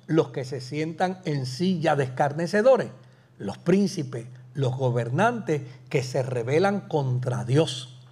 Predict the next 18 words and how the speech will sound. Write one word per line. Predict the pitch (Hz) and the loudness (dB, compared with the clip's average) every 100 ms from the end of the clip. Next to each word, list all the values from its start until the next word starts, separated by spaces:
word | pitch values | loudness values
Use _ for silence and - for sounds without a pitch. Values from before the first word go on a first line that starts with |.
| - _ - - - | -20 _ -20 -20 -8
Los | - 170 143 | 2 4 4
príncipes | 127 185 220 240 226 233 240 240 - | 0 -2 -2 -4 -8 -2 2 2 2
y | 202 | 0
los | 214 165 | 2 2
gobernantes | 202 190 190 208 254 262 196 156 - - | 2 2 0 2 0 2 0 0 -2 0
que | 208 | 0
se | 185 180 | 2 -2
rebelan | 156 156 147 170 208 | -2 -2 -2 -4 -4
contra | 269 254 - 165 | -4 -4 -4 -8
Israel. | 127 127 117 127 240 233 - - - _ | -8 -6 0 6 6 6 0 -18 -20 _
Los | - 185 - | 2 4 4
príncipes | - 185 208 202 214 240 202 | -2 -6 -4 -8 -8 -4 -4
y | 220 | -2
los | 214 | -2
gobernantes | 170 233 247 240 277 262 233 175 - - | 0 2 2 2 0 2 2 0 0 -6
que | - 208 | 2 2
se | 208 196 | 2 -2
rebelan | 175 180 185 330 294 240 | 0 0 4 4 4 0